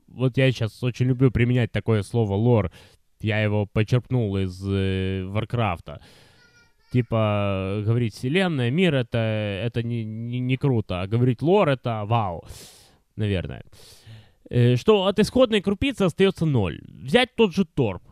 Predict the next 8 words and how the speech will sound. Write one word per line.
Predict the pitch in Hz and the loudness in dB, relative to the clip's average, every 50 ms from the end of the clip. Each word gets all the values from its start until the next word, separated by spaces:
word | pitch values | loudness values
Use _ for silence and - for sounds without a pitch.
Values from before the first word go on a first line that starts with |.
| - _ _ _ _ _ _ _ _ _ _ _ | -20 _ _ _ _ _ _ _ _ _ _ _
Это | - 214 277 - 285 226 170 165 | -4 -2 -2 0 0 -2 2 4
разумный | 190 185 147 156 254 262 240 226 196 | 4 4 4 4 4 4 4 4 2
планетоид | 151 - 165 175 165 165 147 - 220 233 233 202 185 | 2 4 2 4 4 2 4 6 8 8 8 6 4
из | 160 - | 0 0
книжки | - 180 180 - - 160 | 2 2 2 2 0 -2
Лукьяненко | 156 147 139 - - 175 185 175 160 139 - 139 | -2 -2 -2 0 0 0 2 2 0 0 0 -2
«Звездная | 113 120 151 151 127 135 135 123 113 | 0 2 2 2 2 2 0 0 0
тень». | - - 87 78 76 76 - | -2 -4 -8 -10 -10 -12 -16